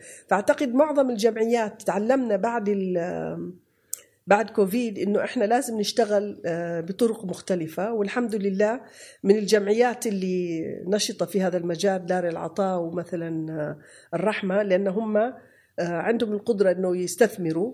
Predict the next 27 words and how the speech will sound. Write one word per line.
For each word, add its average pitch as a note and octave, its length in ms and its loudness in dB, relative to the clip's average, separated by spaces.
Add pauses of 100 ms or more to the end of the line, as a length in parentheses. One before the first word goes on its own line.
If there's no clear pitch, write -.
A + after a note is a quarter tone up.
يعني D3+ 680 -6 (380)
مباني F3 560 0
أيضًا، F#3 400 0 (580)
آه، D#3 580 -2
اللي F3 220 -4
هي F3+ 80 4
البهجة E3 580 -2
للأيتام، D#3+ 800 -2 (400)
آه، D#3 460 -8
بدأوا F#3+ 320 2
يستثمروا F#3 560 0
يبنوا F#3 320 0
مباني A3 540 2
على F3 160 -4
أساس F#3 340 -4
يدخل E3 400 -10
داخل. - 320 -10 (440)
إحنا C4+ 200 2
كجمعية A3+ 500 2
تدخل A3 440 -2
مبكر، A3+ 540 -2
الحمد G#3+ 320 -4
لله، F3+ 680 -2
الله F#3 180 -2
يرحمه F3+ 580 -4
جلال E3+ 320 -2
السلطان، F#3 560 -6